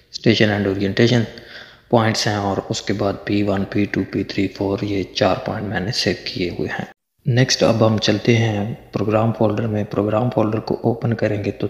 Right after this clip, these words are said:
third option को select करना है हमने, स्टेकआउट को। स्टेकआउट को open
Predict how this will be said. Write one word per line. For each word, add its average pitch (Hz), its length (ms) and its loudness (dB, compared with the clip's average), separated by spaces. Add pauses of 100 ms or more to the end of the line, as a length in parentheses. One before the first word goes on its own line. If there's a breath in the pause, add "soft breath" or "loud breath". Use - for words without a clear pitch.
third 123 240 4
option 110 300 2
को - 120 -4
select - 380 0
करना 107 200 -4
है 104 60 -4
हमने, 104 260 -4
स्टेकआउट 113 640 0
को। 101 200 -2
स्टेकआउट 110 680 0
को - 140 2 (140)
open 120 280 0